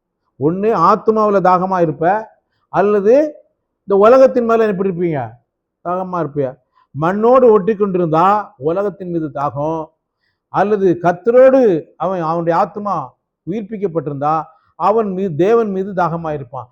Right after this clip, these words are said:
அப்போ தேவன் மீது யாரெல்லாம் தாகமா இருக்காங்களோ அவன் எங்க போயிடுவான்?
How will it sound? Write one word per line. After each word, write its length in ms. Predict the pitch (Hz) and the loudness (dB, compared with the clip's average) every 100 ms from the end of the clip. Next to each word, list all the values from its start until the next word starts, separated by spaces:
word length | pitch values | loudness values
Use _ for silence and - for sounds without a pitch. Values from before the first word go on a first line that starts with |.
| _ - | _ -6
அப்போ 280 | 185 208 | -4 -2
தேவன் 380 | 160 208 277 269 | 0 2 4 2
மீது 300 | 254 262 240 | 0 -2 0
யாரெல்லாம் 320 | 208 220 233 | 0 0 0
தாகமா 340 | 180 196 214 196 | 0 -2 -2 -4
இருக்காங்களோ 680 | 170 151 139 131 160 185 180 _ _ | -6 -8 -10 -4 -2 -2 -4 _ _
அவன் 180 | 175 208 | -6 0
எங்க 140 | 247 | 2
போயிடுவான்? 380 | 220 196 165 | 2 0 -2